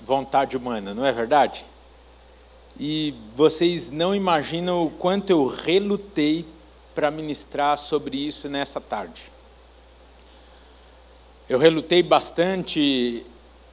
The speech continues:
e até tive a falta de juízo de falar para Deus: "Senhor, eles já sabem de tudo isso, eles já ouviram muitas vezes sobre essa parábola."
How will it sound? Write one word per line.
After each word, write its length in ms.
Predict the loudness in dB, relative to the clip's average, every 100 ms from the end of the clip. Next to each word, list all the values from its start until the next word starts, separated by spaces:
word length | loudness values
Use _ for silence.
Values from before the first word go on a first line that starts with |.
| -20 -10
e 200 | 0 2
até 480 | 0 0 2 4 2
tive 720 | 0 -4 -2 0 0 -2 -6 -14 -20 -20 -20 -20 -20 -20 -20 -20 -20 -20 -20 -20 -20 -20 -20 -20 -20 -16 -4
a 80 | -4
falta 380 | 2 2 4 0
de 160 | 0
juízo 400 | -2 0 0 0
de 80 | -4
falar 300 | 0 2 2
para 180 | 0 -4
Deus: 320 | 0 -2 -2
"Senhor, 420 | -6 -6 -2 0
eles 220 | -2 -4
já 160 | -2 -2
sabem 480 | -2 -4 -4 -4 -10
de 100 | -10
tudo 280 | -10 -10 -8
isso, 420 | -6 -8 -10 -8
eles 240 | -4 -2
já 100 | 2
ouviram 440 | 0 0 -2 -2 -6
muitas 840 | -6 -6 -2 0 0 0 0 0
vezes 300 | -2 -4 -4
sobre 240 | -4 -2
essa 240 | -2 -2 -4
parábola." 600 | -2 0 -2 -2 -4